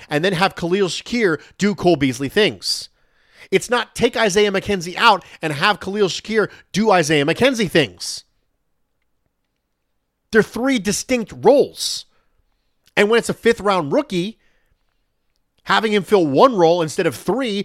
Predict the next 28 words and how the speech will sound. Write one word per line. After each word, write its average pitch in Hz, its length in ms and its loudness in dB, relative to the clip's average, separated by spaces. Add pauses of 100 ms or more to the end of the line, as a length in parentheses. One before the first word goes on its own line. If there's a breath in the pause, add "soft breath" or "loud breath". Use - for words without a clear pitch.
(140)
when 156 160 -4
you 160 100 -4
have 208 320 0
the 196 120 -4
other 196 200 0
two 208 200 -6
roles 190 460 6 (120)
that 147 100 0
are 170 80 0
filled 208 260 0
by 208 140 0
people 208 380 0 (120 loud breath)
who 147 120 4
have 131 100 2
experience 156 760 -2
doing 262 300 -2
them 202 180 -2 (200 loud breath)
and 135 160 -6
get 139 160 -2
that 160 220 2 (100)
magic 151 400 -2
word, 220 360 0 (300 soft breath)
trust, - 720 -4 (400)
doing 131 320 2
it, 151 240 -4 (1080)
that's - 200 -8
not 233 120 0
unreasonable. 202 640 -6